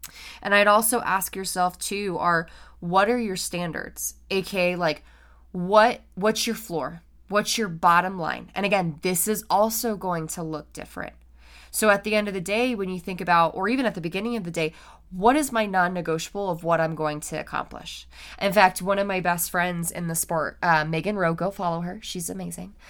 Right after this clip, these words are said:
Um, one thing that she told me as I was preparing for the show is she said, "This is my bottom line every single time I step out for filming for American Ninja Warrior." She says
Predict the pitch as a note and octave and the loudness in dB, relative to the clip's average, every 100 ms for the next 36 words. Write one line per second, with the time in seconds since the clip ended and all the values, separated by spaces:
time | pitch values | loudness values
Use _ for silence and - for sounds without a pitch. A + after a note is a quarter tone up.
0 | - - - F#3+ F#3 F3 D#3 - - - | -20 -8 4 8 10 8 4 -8 -16 -20
1 | - - - F3 F#3+ G#3 A#3 A#3 A3 G3+ | -20 -18 -8 -2 6 6 6 0 0 0
2 | - G3+ F3+ - F#3 F#3 F3+ E3+ E3 D#3+ | -4 -6 -6 -4 -4 -2 -2 -2 -2 -4
3 | - E3+ - E3 E3+ E3+ E3+ D#3+ D#3+ - | -6 -12 -8 -4 -4 -4 -6 -8 -8 -6
4 | F3 E3 F3 - F3+ - F3 F#3 E3+ E3 | -4 -4 -6 -10 -8 -6 -4 -4 -4 -4
5 | F3 E3+ G#3 A3 A3 - - - - - | -4 -4 -2 -4 -4 -8 -20 -20 -20 -10
6 | F3+ F3+ E3+ E3+ E3+ F#3 F3+ D#3 D#3 D#3+ | 2 2 6 6 6 4 -2 -4 -2 -4
7 | E3 E3 E3 D#3+ D#3+ E3 D#3+ E3 - D#3 | -4 -6 -4 -6 -6 -4 -4 -4 -4 -4
8 | D3+ D3+ - E3 A3 B3 E3 D#3+ E3+ - | -2 -2 -6 -8 -2 -2 -2 -4 -6 -6
9 | E3 D#3 D3+ D#3+ E3 D#3+ E3 D3+ F3 E3 | -4 -2 -2 -4 -6 -8 -8 -6 -6 -6
10 | E3 D#3+ E3 D#3 | -8 -8 -6 -6